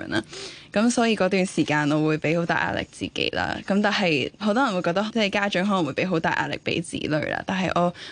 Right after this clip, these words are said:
爸爸媽咪反而係，即係幫我舒緩咗我自己俾自己嘅壓力咯，即係佢同我講，有啲比較實質少少嘅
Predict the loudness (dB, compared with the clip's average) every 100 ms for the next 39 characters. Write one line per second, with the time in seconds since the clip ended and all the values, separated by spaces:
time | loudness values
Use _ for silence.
0 | -4 2 4 4 2 2 2 2 2 0
1 | 0 0 0 0 2 2 0 -2 -6 -20
2 | -6 0 2 2 2 2 2 2 2 0
3 | 2 2 2 0 0 0 0 -2 -4 -4
4 | -4 -2 0 0 2 0 0 -2 -2 -4
5 | -4 -6 -2 0 2 4 4 2 0 -2
6 | -2 0 0 0 -2 0 0 0 -4